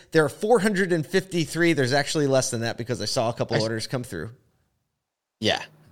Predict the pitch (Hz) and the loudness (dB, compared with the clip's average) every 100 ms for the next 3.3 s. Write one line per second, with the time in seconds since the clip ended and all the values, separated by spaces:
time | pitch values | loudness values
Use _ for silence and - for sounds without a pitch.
0 | - 110 - 92 87 85 82 - 85 82 | 0 2 2 -2 -2 -2 -2 -2 -4 -8
1 | 80 69 - 110 - - 104 82 76 - | -10 -10 -8 -8 -4 0 2 2 0 -8
2 | _ - 92 78 90 104 - 90 92 87 | _ -6 -4 -2 0 0 0 -2 -2 -4
3 | - 101 85 | -6 -2 -2